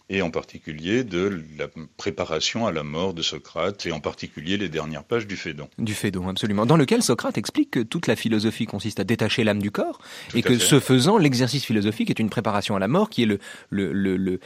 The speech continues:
Speaker 2: l'achèvement, le point culminant de cette entreprise.
Speaker 1: Euh, pas, <laughs> il dit pas tout à fait ça, mais enfin bon, ça ressemble en effet. Mais ce qu'il dit, ce qui me paraît très intéressant, c'est que, euh, dans Platon, dans le texte de Platon, euh,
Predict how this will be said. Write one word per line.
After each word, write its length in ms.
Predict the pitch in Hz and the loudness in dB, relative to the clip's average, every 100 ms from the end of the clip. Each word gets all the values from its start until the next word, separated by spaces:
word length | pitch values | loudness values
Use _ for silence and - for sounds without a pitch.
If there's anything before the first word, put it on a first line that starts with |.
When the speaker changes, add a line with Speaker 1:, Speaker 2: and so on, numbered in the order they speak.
| - | -4
Speaker 2:
l'achèvement, 540 | 110 110 127 123 208 226 | -2 2 2 2 0 0
le 120 | 107 | 0
point 200 | - 113 | 0 2
culminant 480 | 160 143 143 175 202 | 4 6 4 4 0
de 80 | |
cette 180 | 120 - | -2 -4
entreprise. 540 | 110 151 - 214 110 95 - _ _ _ _ - | -4 -4 -4 -4 -4 -8 -14 _ _ _ _ -10
Speaker 1:
Euh, 440 | 98 92 87 85 85 87 _ - | -6 -4 -4 -6 -8 -12 _ -10
pas, 160 | 104 110 | -6 -4
<laughs> 140 | - 117 | -2 -2
il 120 | 117 | -2
dit 120 | 110 | -4
pas 140 | 120 | -6
tout 160 | 120 165 | -4 0
à 100 | 107 | 0
fait 160 | - 113 | 2 2
ça, 160 | - | 2
mais 80 | 101 | 2
enfin 220 | 95 110 | 0 0
bon, 260 | 95 87 - | 0 -2 -4
ça 240 | - 120 | -2 0
ressemble 420 | 101 110 117 101 90 | 0 0 0 -2 -2
en 120 | 90 | -4
effet. 240 | 87 80 76 - - - | -4 -8 -12 -14 -16 -10
Mais 100 | 117 | -2
ce 80 | 104 | -2
qu'il 160 | - 113 | -2 -4
dit, 300 | 127 113 - | 0 -2 -2
ce 140 | - | -6
qui 100 | 98 | -4
me 180 | 87 80 | -4 -6
paraît 300 | 73 90 90 | -6 -4 -4
très 240 | - 82 | -6 -10
intéressant, 480 | 76 82 82 104 165 | -10 -12 -8 -6 -6
c'est 180 | 131 90 | -6 -6
que, 120 | 87 | -8
euh, 400 | 82 - 92 76 - 85 | -10 -10 -14 -14 -18 -10
dans 180 | 92 95 | -8 -6
Platon, 580 | 85 80 143 156 120 78 | -6 -6 -6 -8 -8 -8
dans 140 | 85 | -8
le 100 | 80 | -8
texte 280 | - 113 87 | -6 -8 -8
de 60 | 76 | -12
Platon, 460 | 78 78 - 156 - - _ _ - | -10 -10 -10 -14 -14 -20 _ _ -12
euh, 220 | 82 | -10